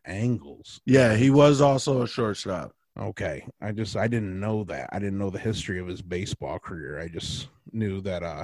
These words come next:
Speaker 1: he was drafted by the Tigers and that his dad was a former major leaguer.
Speaker 2: Yeah, he was mainly drafted because of his father, but he was, his primary position was shortstop, but he would also pitch as well,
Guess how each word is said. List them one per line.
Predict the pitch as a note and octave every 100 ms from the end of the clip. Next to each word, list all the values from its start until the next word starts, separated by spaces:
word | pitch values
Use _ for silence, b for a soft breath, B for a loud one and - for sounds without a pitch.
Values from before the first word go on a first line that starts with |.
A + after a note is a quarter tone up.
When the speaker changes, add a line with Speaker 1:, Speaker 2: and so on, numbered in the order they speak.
| -
Speaker 1:
he | G#2+
was | G2 F#2+
drafted | F#2+ F2+ F2+ G2
by | F2+ F2
the | E2+
Tigers | - F2+ F#2 F2+ C#2+ F2 -
and | C#2 D#2
that | D2
his | F2
dad | - F2 F#2+
was | F2+ E2+
a |
former | - - A1 C#2
major | D#2+ B1+ - A1+
leaguer. | A1 _ - _ _ _ _ _ _ A#2
Speaker 2:
Yeah, | A#2 G#2+ F#2+ F2+ - _
he | _ B2+
was | B2+ A#2+ A#2
mainly | C3 D3 C#3+ B2+
drafted | A2 A#2 A2 - A2
because | G#2+ G#2 - A2+ A2
of | G#2
his | G2+
father, | - G#2+ G2+ G2+ G2 F#2 B B B
but | A#2 A2+ G#2
he | A#2+ B2 B2+
was, | B2 A2+ G#2+ -
his | - C3
primary | - - F3 F3 D#3 C#3
position | B2 B2 A#2 A2+ - A#2 A2
was | G#2+ G#2 G2+ - b b b b
shortstop, | - C#3 C3+ C3 - C#3 C#3 C#3
but | A#2+ A#2 A2+
he | B2 B2 A#2
would | A#2 A#2
also | A2 A2 - G#2
pitch | - G#2 -
as | F#2+ G2+
well, | F#2+ F2 -